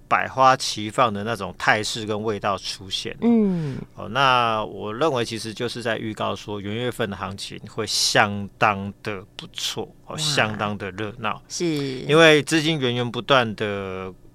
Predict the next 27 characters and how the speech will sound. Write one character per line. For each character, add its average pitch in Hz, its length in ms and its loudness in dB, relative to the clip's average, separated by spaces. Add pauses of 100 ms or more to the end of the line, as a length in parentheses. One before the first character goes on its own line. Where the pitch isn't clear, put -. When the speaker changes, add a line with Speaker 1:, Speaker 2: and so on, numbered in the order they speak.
(160)
Speaker 1:
涌 113 380 -4
进 131 260 2
台 107 240 -4
股 107 260 -10
嘛。 98 140 -12 (160)
Speaker 2:
嗯。 190 380 0 (100)
Speaker 1:
哦， - 120 -12 (560)
那 131 200 6
资 143 80 2
金 180 100 6
动 180 200 8
能 127 440 2
这 143 120 -2
个 110 540 0 (460)
在 175 300 10
这 160 180 4
种 104 340 0 (180)
应 196 240 4
该 170 200 10
放 156 280 6
假 143 200 8
量 127 200 0
缩 120 180 -4
的 117 120 0
期 - 280 -6
间 107 340 -4
哦， 95 140 -8